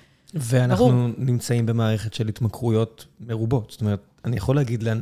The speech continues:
Speaker 1: לאדם ש-, או למישהי שמה שגורם לו עכשיו לסבל זה חומר שהיא צורכת,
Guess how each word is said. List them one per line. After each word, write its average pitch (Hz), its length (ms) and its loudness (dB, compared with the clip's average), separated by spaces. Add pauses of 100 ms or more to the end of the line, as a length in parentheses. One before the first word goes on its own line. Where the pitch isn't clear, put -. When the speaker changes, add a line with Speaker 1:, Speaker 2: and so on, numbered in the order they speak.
Speaker 1:
לאדם 110 540 -2
ש-, - 120 -8 (400)
או - 100 -6
למישהי 110 400 -4
שמה - 800 -12
שגורם 117 360 0
לו 113 60 0
עכשיו 110 180 -4
לסבל 110 440 -2
זה 110 340 -6 (480)
חומר 113 300 -2
שהיא 107 180 -4
צורכת, 107 580 -4